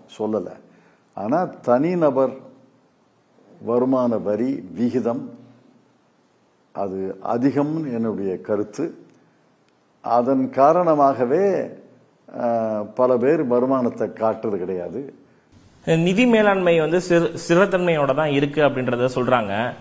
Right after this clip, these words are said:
Speaker 2: அது ம-, இந்த பலன் மக்கள்கிட்ட கொ-, போய் சேருதுன்னு நம்புறீங்களா?
Speaker 1: மக்கள் கவலைப்படுவது விலைவாசி உயர்வு, வேலை வாய்ப்பு, தாங்கள் செலுத்தக்கூடிய வரி,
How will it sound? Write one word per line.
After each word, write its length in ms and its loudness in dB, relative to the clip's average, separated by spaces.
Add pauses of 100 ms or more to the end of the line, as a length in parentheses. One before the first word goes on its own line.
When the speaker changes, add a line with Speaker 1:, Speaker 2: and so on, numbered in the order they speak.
Speaker 2:
அது 180 4
ம-, 260 2
இந்த 200 4
பலன் 400 4
மக்கள்கிட்ட 420 4
கொ-, 240 -2 (100)
போய் 240 4
சேருதுன்னு 440 4
நம்புறீங்களா? 420 -2 (500)
Speaker 1:
மக்கள் 540 0
கவலைப்படுவது 1000 0
விலைவாசி 640 2
உயர்வு, 360 -10 (1120)
வேலை 400 2
வாய்ப்பு, 520 -6 (1800)
தாங்கள் 680 2
செலுத்தக்கூடிய 760 -2
வரி, 460 -4